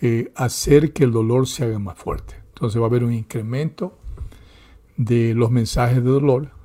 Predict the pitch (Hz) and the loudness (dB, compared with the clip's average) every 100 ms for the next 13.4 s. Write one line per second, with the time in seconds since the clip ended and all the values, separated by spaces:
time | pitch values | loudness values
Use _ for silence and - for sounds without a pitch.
0 | - 113 110 123 104 - 120 117 120 110 | -10 -8 -4 -4 -4 -4 -2 0 0 -2
1 | 104 101 101 110 - - _ _ - 113 | -6 -6 -8 -10 -16 -20 _ _ -8 -4
2 | 107 101 - 117 110 113 113 107 104 104 | -4 -6 -6 -4 -2 -2 -4 -6 -6 -8
3 | 101 - 101 98 110 - _ _ - 110 | -8 -8 -8 -8 -12 -16 _ _ -4 -4
4 | 101 139 123 117 107 107 117 110 - 107 | -2 0 2 2 0 -4 -6 -6 -6 -8
5 | 101 107 110 113 113 101 104 98 95 - | -8 -4 -2 0 0 0 -4 -4 -8 -8
6 | 104 - 87 85 - _ - - 92 113 | -8 -6 -8 -10 -18 _ -14 -12 -10 -12
7 | - - - - - - - 113 113 120 | -14 -20 -20 -20 -20 -20 -6 -4 -4 -4
8 | 139 143 139 220 - - 151 - 156 - | 4 4 6 4 4 2 0 6 6 6
9 | 156 139 127 151 120 117 120 113 139 143 | 4 4 0 -4 -2 -2 -4 -2 0 0
10 | 135 113 - _ - - - _ _ 117 | 0 -2 -10 _ -20 -20 -20 _ _ 0
11 | 110 104 110 127 - _ _ _ 127 113 | 2 2 -2 -8 -16 _ _ _ -2 0
12 | 127 131 123 139 104 117 127 127 107 - | 0 2 0 -2 -2 -2 -2 -4 -6 -8
13 | - 101 95 | -8 -8 -8